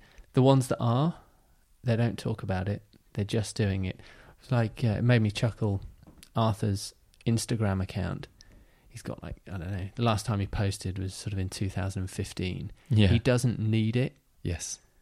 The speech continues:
Speaker 1: He doesn't need that validation because people seek him out.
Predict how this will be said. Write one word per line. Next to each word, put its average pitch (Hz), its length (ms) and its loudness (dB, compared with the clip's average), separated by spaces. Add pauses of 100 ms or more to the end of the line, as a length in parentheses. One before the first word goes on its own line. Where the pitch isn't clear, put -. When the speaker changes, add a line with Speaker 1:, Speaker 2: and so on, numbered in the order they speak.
(240)
Speaker 1:
He 98 140 -6
doesn't 110 500 0
need 107 340 0
that 95 220 -2
validation 104 760 0
because 98 340 -4
people 107 380 -4
seek - 300 -2
him 101 160 -2
out. 98 380 -2